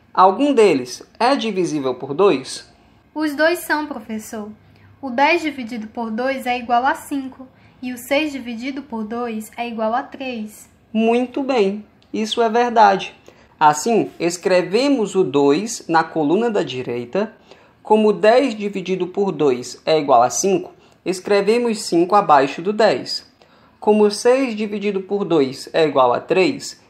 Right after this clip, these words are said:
Speaker 1: escrevemos três abaixo do seis. Agora, continuamos olhando para os números cinco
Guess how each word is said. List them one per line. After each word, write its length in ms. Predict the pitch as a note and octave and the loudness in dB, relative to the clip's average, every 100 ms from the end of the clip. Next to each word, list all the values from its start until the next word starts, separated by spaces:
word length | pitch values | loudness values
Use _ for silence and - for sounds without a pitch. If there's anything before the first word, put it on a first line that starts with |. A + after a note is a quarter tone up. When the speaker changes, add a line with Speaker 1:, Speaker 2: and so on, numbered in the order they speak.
| - | -8
Speaker 1:
escrevemos 720 | E3 - F3+ F3 F#3+ G#3 - | -8 0 0 4 2 2 -6
três 400 | - D3+ D3 E3+ | -2 2 2 2
abaixo 440 | F#3+ D#3+ C3 C3+ | 4 4 4 0
do 140 | F#3 A3 | -6 -6
seis. 560 | - G#3 C3+ - - _ _ _ _ _ _ | 0 0 -2 -10 -18 _ _ _ _ _ _
Agora, 720 | - F#3 E3+ E3+ E3+ G#3 C#4 - _ | 4 4 6 6 6 4 0 -6 _
continuamos 840 | - A3+ G#3+ A3+ G#3 G#3+ C4+ C4 G#3 | -2 -2 0 0 4 4 4 0 2
olhando 460 | F#3+ G3 A3+ B3 | 2 4 2 2
para 280 | A#3+ G3+ F#3+ | 4 4 4
os 140 | F3 C#3+ | 2 0
números 480 | C#3 A#2+ A#2+ - | -2 0 -4 -8
cinco 600 | - C#3 C3+ E3+ C4 G4 | -4 0 0 0 -2 -2